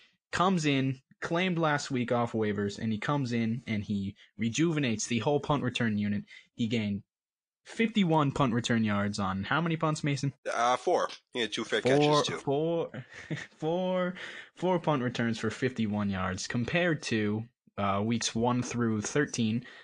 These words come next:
Speaker 1: Our three combined punt returners had negative eight yards on, I believe, eleven punt returns. Um, we were on, we were on pace to set the record for, um,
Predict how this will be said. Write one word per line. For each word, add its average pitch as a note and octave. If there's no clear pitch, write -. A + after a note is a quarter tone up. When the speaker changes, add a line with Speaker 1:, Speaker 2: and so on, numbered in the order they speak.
Speaker 1:
Our -
three C3
combined A2
punt A#2
returners A2+
had A2
negative C3
eight C#3
yards G2
on, F#2+
I G#2
believe, A2+
eleven A2
punt G#2
returns. G2+
Um, G#2+
we C3+
were C#3
on, C3
we C3
were C3
on B2+
pace B2+
to G#2+
set D3+
the C3+
record B2
for, G2
um, F#2+